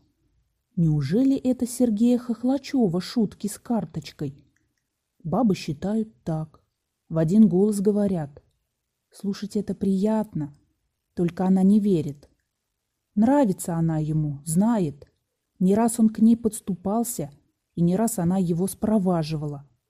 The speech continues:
"Отстань от меня". Потому что всякая самостоятельная женщина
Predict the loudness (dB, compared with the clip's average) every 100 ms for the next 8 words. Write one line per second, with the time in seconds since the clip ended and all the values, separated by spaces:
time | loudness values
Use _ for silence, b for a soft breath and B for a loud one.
0 | _ -10 -8 -2 4 4 4 0 0 0
1 | -2 -8 _ _ _ _ _ _ _ _
2 | -8 0 2 2 -4 -4 -2 -2 -2 -6
3 | -4 -4 -2 -2 0 0 -2 -2 0 -2
4 | 2 2 2 -2 -6